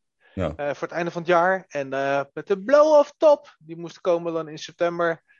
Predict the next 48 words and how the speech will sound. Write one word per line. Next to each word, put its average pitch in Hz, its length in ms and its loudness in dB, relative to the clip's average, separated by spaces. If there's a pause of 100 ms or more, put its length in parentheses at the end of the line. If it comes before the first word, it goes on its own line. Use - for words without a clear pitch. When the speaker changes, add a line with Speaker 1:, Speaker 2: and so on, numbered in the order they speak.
(120)
Speaker 2:
En, 139 200 -2
eh, 135 60 0
of 123 100 -8
in, 160 180 0
eh, 160 200 0
sorry, 202 440 -8
in 147 160 -14
december 165 480 -2
of 151 100 -6
in 156 60 -8
januari. 170 680 -2 (340)
En 135 140 -8
dat 139 200 -2
zou 147 260 2
dan 160 360 2 (220)
twee, 185 300 -4
tweeënhalve 185 500 -4
ton 196 240 -10
moeten 190 180 -14
zijn. 196 300 -4 (440)
Speaker 1:
Ja. 107 160 -2
Speaker 2:
Sommige 151 300 -12
mensen 151 180 -4
hebben 139 160 -12
zelfs 143 180 -6
een 151 60 -6
half 143 220 -2
miljoen 165 240 -6
gebruld. 156 480 -2 (520)
Oké. 156 320 -2 (240)
Ethereum 190 500 0
zou 151 220 0
nu 165 180 -10
tussen - 280 -16
de 151 60 -20
twintig - 320 -8
en 156 80 -10
de 139 60 -14
veertig 185 400 -4
K 170 220 0
moeten 170 280 -10
zijn, 165 220 -2
wat 156 100 -6
ik 156 80 -4
me 139 80 -8
even 143 160 -12
kan 151 180 -6
herinneren. 151 460 -4